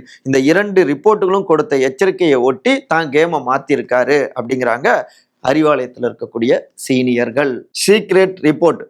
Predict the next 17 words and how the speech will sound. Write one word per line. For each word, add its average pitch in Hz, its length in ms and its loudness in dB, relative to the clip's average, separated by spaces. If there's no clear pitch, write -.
விஜய் 185 400 2
பிரிக்கும் 156 400 -2
வாக்குகள், 139 560 -2
ஆட்டத்தை 185 560 -2
மாற்றும் 139 540 -2
ஸ்டாலின். 143 600 -2
அடுத்து - 300 -2
வருகின்ற 170 420 2
சட்டமன்ற 175 480 -2
தேர்தல்ல 135 440 2
இருநூறு 190 480 2
தொகுதிகளை 151 480 2
கைப்பற்றணும், 131 720 -2
டார்கெட் 190 480 -2
டூ 202 200 4
ஹண்ட்ரட் 165 440 0
என்கிற 147 340 0